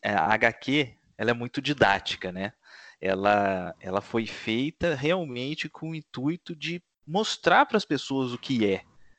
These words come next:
né? O que é esse, esse autismo que a Marguerite tem, que a, que a, que a Julie Dachet tem.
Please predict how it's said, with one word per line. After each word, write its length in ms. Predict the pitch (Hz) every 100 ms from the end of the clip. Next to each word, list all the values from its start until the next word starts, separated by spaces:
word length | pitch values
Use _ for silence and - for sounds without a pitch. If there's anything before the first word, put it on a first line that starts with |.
| _ -
né? 200 | 101 104 - -
O 80 | -
que 320 | - 127 113
é 240 | 113 101 - _
esse, 540 | - 104 - 107 98 95
esse 260 | 101 -
autismo 640 | 98 92 - 113 110 101
que 80 | -
a 40 | 101
Marguerite 500 | 98 101 98 95 -
tem, 300 | - 113 110
que 220 | - 101
a, 100 | 95
que 180 | - -
a, 80 | 95 - -
que 100 | -
a 80 | 101
Julie 280 | 98 101 101
Dachet 400 | 98 95 - 101
tem. 300 | - 90 92